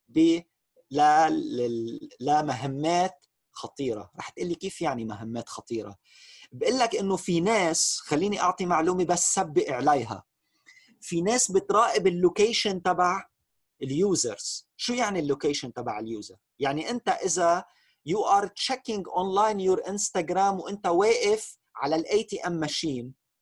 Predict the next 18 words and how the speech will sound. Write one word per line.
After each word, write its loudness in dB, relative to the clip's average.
ممكن 0
في -6
حدا -2
يكون -2
عم -4
بيراقب 0
هيدي -2
اللوكيشن -2
ويشوف -2
مين -4
عم -2
يجي -2
على 2
ال -2
A 0
T -8
M -4
machine -8